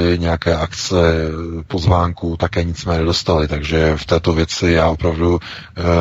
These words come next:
se jenom tak trošku pozastavuji nad tím, jako kdo třeba to organizoval a,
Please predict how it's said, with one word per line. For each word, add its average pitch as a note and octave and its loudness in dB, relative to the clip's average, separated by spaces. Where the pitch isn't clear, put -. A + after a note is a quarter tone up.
se - -2
jenom F2 2
tak F2+ 0
trošku - -4
pozastavuji F2 2
nad E2+ 2
tím, E2+ 2
jako E2+ 2
kdo E2 2
třeba E2 0
to F#2 2
organizoval E2 2
a, E2 2